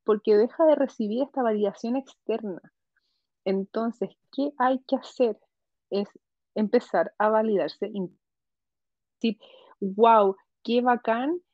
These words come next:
que pude hacer esto, qué bacán que me atreví a comerme cuatro pedazos de pizza, o qué bacán que esta vez comí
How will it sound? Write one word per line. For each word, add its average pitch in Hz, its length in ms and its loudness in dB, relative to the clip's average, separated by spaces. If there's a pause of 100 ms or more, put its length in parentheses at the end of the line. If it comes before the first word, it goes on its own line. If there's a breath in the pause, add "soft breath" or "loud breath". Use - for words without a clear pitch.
(200)
que 214 140 0
pude 247 300 0
hacer 247 260 0
esto, 196 400 -4
qué 240 140 0
bacán 262 480 0 (320)
que 220 460 0
me 208 580 -2 (220 loud breath)
atreví 214 500 2
a 233 80 -2
comerme 233 640 -2 (240)
cuatro 262 360 0
pedazos 233 360 -4
de 214 120 0
pizza, 170 500 -6 (200 soft breath)
o 202 120 -2
qué 226 140 0
bacán 233 420 -2
que 247 100 -2
esta 214 220 -4
vez 226 180 -4
comí 226 340 -2